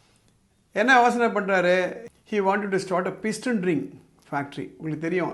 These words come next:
அஹ், கார்லலாம் பிஸ்டன் ரிங் ஒண்ணு இருக்கும். நைன்டீன் தேர்ட்டீஸ் என்ற காலகட்டத்துல ஆரம்பிக்கிறாரு. அஹ், ரொம்ப கஷ்டப்பட்டு,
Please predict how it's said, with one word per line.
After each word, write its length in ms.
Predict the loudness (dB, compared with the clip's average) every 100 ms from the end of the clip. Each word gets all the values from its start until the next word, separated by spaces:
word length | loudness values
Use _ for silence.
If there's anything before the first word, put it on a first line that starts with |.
| -8 -8
அஹ், 160 | -8 -4
கார்லலாம் 500 | -2 -2 -4 -6 -6
பிஸ்டன் 320 | -6 -4 -4
ரிங் 240 | -4 -4
ஒண்ணு 40 | -6
இருக்கும். 320 | -8 -10 -14 -18 _ _ _ _ _ _ _ _ _ _ 0
நைன்டீன் 460 | 2 2 2 0
தேர்ட்டீஸ் 640 | 2 0 2 0 0 -4 -8
என்ற 260 | -6 -4
காலகட்டத்துல 720 | -2 0 0 0 -4 -4 -2 -2
ஆரம்பிக்கிறாரு. 680 | -2 -4 -6 -8 -8 -10 -14 -20 _ _ _ _ _ _ _ _ _ -4
அஹ், 180 | 0
ரொம்ப 400 | 0 0 4 4
கஷ்டப்பட்டு, 540 | 4 2 2 2 0